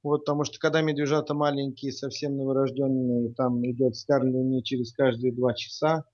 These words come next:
они съедают по десять-пятнадцать грамм всего лишь молока. Из-за изменения молочной смеси происходят тоже свои проблемы. У кого-то появляется запор, у кого-то понос.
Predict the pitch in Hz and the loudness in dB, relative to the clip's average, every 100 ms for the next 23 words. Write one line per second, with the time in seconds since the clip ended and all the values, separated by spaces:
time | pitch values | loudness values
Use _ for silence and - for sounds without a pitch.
0 | _ _ _ - 123 127 - 131 131 123 | _ _ _ -8 -4 -4 -2 2 4 4
1 | 120 120 139 127 - 127 - 123 120 117 | 0 0 2 0 -2 -4 0 -2 0 -2
2 | 117 117 117 - 113 107 117 110 104 104 | 2 2 0 -2 -4 -4 -2 0 0 0
3 | 156 160 151 _ _ _ 127 117 143 139 | 2 2 0 _ _ _ -4 0 0 2
4 | 170 185 196 165 143 143 143 131 139 135 | 4 6 6 4 2 2 0 -2 -4 -6
5 | 147 139 - 117 127 120 - 143 123 147 | -2 -4 -4 -4 0 0 0 2 2 4
6 | 170 156 - 151 143 143 143 143 143 135 | 2 2 0 0 0 0 0 2 2 2
7 | 127 143 160 - 120 - 117 113 113 110 | 2 2 2 2 -4 -2 0 0 0 0
8 | 107 104 104 120 120 180 175 - 117 131 | -2 -4 -2 -2 2 4 4 2 -4 0
9 | 147 160 113 - 117 160 175 - | 2 2 -2 -2 0 2 2 0